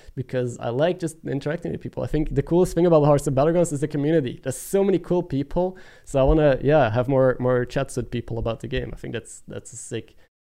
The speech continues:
sick thing. Uh, I enjoy that. Um, oh, of course, hero guides, right? Me talking about heroes, uh, talking about this and that and doing guides. But I also wanna do more experimental content. I, I've been doing the same content for so long, like, all just guides and me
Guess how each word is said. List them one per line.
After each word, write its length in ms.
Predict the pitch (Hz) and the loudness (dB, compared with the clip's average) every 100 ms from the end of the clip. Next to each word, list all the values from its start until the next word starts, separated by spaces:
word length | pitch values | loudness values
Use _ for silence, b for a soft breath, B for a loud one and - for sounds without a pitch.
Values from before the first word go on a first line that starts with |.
| _ _ _ | _ _ _
sick 240 | - - - | -18 -18 -12
thing. 240 | 151 113 - - - | -10 -10 -14 -20 -16
Uh, 140 | - - - | -16 -16 -10
I 80 | |
enjoy 280 | 104 117 135 | -6 -4 -2
that. 180 | 101 82 - B B B - | -4 -6 -10 B B B -4
Um, 400 | 127 120 117 120 - | 0 0 0 -4 0
oh, 120 | 165 | 0
of 120 | 160 | 0
course, 240 | - 196 127 | 2 2 2
hero 220 | 139 139 | 2 2
guides, 360 | 131 131 131 120 | 2 2 2 -2
right? 200 | 120 123 | -6 -4
Me 180 | 123 | -6
talking 320 | 123 120 120 127 | -4 -4 -4 -2
about 160 | 123 | -2
heroes, 580 | 110 117 120 120 120 - | -2 -2 0 0 -2 -6
uh, 260 | - 113 113 | -6 -4 -4
talking 400 | - 120 123 120 | -4 -6 -4 -4
about 600 | 117 117 117 117 135 - | -4 -2 -2 -4 -8 -14
this 180 | 127 107 | -12 -8
and 160 | 113 | -8
that 200 | 113 113 | -4 -4
and 140 | 113 123 | -4 -2
doing 180 | 131 127 | -2 -2
guides. 320 | 123 123 123 | -2 -4 -4
But 140 | 147 | 0
I 40 | 165 | 0
also 520 | 214 - 220 214 214 b b b b b - | 0 -2 -2 -2 -6 b b b b b -2
wanna 300 | 139 180 160 | 2 4 2
do 220 | 127 147 | 2 2
more 240 | 143 131 | 2 0
experimental 640 | 127 - 180 120 143 143 - | -2 -4 -4 0 -2 -2 -10
content. 400 | - - 113 107 | -14 -14 -12 -6
I, 140 | 127 - - | -6 -4 -2
I've 160 | 151 | 0
been 160 | 175 185 | 2 0
doing 160 | 254 | 0
the 60 | 277 | -2
same 300 | - 160 175 | 0 2 2
content 360 | 160 151 151 143 | 0 -2 -2 -4
for 100 | 123 | -6
so 300 | - 135 131 | -6 -2 0
long, 340 | 127 120 113 | 0 -2 -4
like, 180 | 113 131 | -8 -2
all 160 | 151 | 0
just 240 | 170 156 120 | 2 0 0
guides 400 | 135 131 135 131 | 0 2 0 0
and 120 | 123 | -2
me 240 | 131 135 | -2 -2